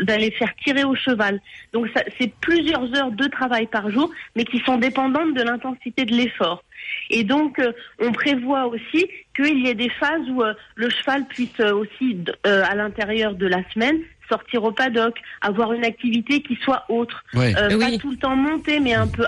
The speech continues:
Speaker 1: attelé aussi, ou pas tout le temps attelé, mais un peu monté, de manière à ce que le cheval ne soit pas non plus trop dans une routine.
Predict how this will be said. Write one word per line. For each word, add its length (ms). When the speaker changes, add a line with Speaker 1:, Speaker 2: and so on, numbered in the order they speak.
Speaker 1:
attelé 400
aussi, 440
ou 100
pas 180
tout 140
le 60
temps 180
attelé, 420
mais 140
un 120
peu 180
monté, 380
de 100
manière 280
à 100
ce 80
que 80
le 60
cheval 400
ne 80
soit 200
pas 160
non 180
plus 180
trop 200
dans 180
une 220
routine. 580